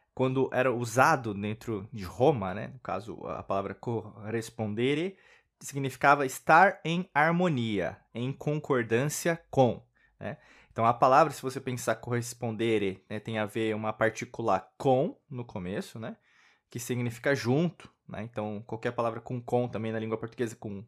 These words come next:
começa com C O, né? Seria o sentido de com, conju-, né? Então, no junto, mas respondere, então significa responder, tá? E nesse caso,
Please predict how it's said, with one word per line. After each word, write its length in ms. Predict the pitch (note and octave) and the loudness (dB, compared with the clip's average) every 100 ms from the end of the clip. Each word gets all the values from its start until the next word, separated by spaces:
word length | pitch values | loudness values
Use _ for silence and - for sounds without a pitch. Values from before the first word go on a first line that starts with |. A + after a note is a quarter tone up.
| - | -10
começa 240 | G2+ G#2 | -8 -6
com 200 | - F#2+ | -8 -10
C 260 | - - G#2 | -8 -2 2
O, 180 | B2+ A#2 | 4 2
né? 240 | A#2 C3+ _ | 0 -12 _
Seria 220 | - A#2 | -8 -6
o 40 | A#2 | -6
sentido 380 | - B2 C3+ C#3+ | -8 -8 -4 -4
de 100 | D#3+ | -4
com, 320 | - B2+ F#2+ - | -2 -4 -4 -12
conju-, 440 | - G#3+ E3+ A#2+ A#2 | -10 -4 -2 -2 -6
né? 180 | A#2 A2 | -6 -6
Então, 220 | A#2+ B2 | -4 -4
no 100 | C3+ | -4
junto, 460 | G2 C#3+ A3 - _ - - - - - | -2 -2 -4 -10 _ -20 -20 -20 -16 4
mas 400 | B2 D#3+ - - _ _ _ _ | 6 6 4 -10 _ _ _ _
respondere, 800 | C3+ A#2+ F#3 G3 D3+ G#2 F#2 - _ | -2 0 0 4 4 4 0 -8 _
então 200 | G#2 G#2 | -12 -12
significa 400 | - A#2 A2+ B2+ | -10 -10 -6 -6
responder, 800 | A2+ G2+ A2+ A2 D#3 D#3+ B2 G2+ - _ - | -6 -6 -8 -6 -4 0 0 -2 -8 _ -8
tá? 200 | G2+ - _ - - - - | -8 -8 _ -20 -20 -20 -8
E 480 | A#2+ A#2+ A#2+ A#2+ A#2 | -2 0 0 0 -2
nesse 220 | A#2+ B2 - | -4 -6 -2
caso, 440 | C3 B2+ C3 F3 | 4 6 4 -2